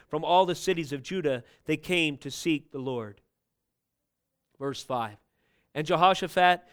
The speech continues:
stood in the assembly of Judah and Jerusalem in the house of the Lord before the new court and said, 'O Lord, God of our fathers, are you not God in heaven?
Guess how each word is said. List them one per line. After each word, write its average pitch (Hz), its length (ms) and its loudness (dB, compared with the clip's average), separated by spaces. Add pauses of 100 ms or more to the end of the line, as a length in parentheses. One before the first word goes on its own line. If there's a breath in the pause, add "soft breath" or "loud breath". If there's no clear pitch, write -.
(100 soft breath)
stood 214 340 4
in 190 80 2
the 175 120 0
assembly 180 440 0
of 151 100 -2
Judah 185 380 -2
and 175 180 0
Jerusalem 170 540 -2
in 156 60 -2
the 139 80 -4
house 185 320 2
of 170 80 -12
the 165 80 -4
Lord 180 200 -2
before 156 320 -2
the 175 120 -4
new 170 120 -2
court 185 300 -4
and 160 140 -12
said, 165 400 2 (340 soft breath)
'O 233 160 8
Lord, 214 640 6
God 180 260 10
of 190 100 4
our 190 120 6
fathers, 175 760 -2 (800)
are 185 160 10
you 214 180 -2
not 190 560 4
God 170 300 8
in 196 140 -2
heaven? 214 440 2